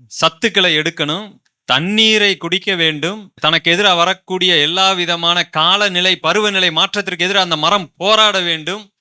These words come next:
பலவிதமான பூச்சிகளுக்கு எதிராக போராடணும். இவ்வளவு வந்ததுக்கு அப்புறம் இலை தழைகள் வர வேண்டும், அடுத்து பூ வர வேண்டும், அதுக்கப்புறம் காய் வர வேண்டும், அதுக்கப்புறம் கனி வர வேண்டும். கிஃப்ட் அப்படி கிடையாது. "இந்தா வச்சுக்க,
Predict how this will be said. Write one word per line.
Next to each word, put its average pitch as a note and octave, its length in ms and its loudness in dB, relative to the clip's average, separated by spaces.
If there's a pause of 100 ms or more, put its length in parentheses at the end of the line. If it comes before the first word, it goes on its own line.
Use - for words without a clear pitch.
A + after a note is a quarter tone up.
(140)
பலவிதமான F3+ 680 0
பூச்சிகளுக்கு G#3+ 680 -2
எதிராக F#3 360 -2
போராடணும். F#3 600 0 (280)
இவ்வளவு G#3+ 800 0
வந்ததுக்கு A#3 360 -2
அப்புறம் F#3+ 540 -2 (200)
இலை F#3+ 540 0
தழைகள் F#3+ 440 0
வர E3+ 220 0
வேண்டும், F3 600 -2 (180)
அடுத்து F#3 560 0
பூ C4+ 300 -2
வர F#3+ 200 2
வேண்டும், E3+ 580 -2 (100)
அதுக்கப்புறம் G3 840 0
காய் G3 340 0
வர F3+ 180 -2
வேண்டும், D#3+ 560 -4 (180)
அதுக்கப்புறம் F3 600 0
கனி F3+ 280 0
வர D#3 160 0
வேண்டும். G#2+ 320 -8 (300)
கிஃப்ட் G3 240 0
அப்படி E3+ 200 0
கிடையாது. D3+ 480 0 (200)
"இந்தா C3+ 260 2
வச்சுக்க, A#2+ 420 -6